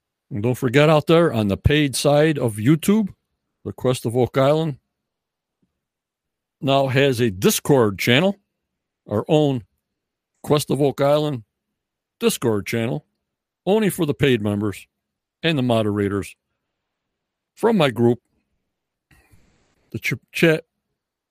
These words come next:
whatever you want to chat about, Oak Island, whatever. A little something different.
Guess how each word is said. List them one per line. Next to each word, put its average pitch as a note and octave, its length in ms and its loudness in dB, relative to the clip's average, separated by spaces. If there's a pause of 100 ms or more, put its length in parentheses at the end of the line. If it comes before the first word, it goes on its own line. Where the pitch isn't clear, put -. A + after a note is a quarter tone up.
(240)
whatever D#3 340 0
you C#3 80 2
want B2+ 180 2
to A2 60 -2
chat G#2+ 260 0
about, G#2 300 -2 (720)
Oak D#3+ 240 0
Island, A2+ 420 2
whatever. G#2+ 480 0 (1000)
A - 20 -6
little D#3+ 160 -2
something D#3+ 300 -4
different. B2+ 400 0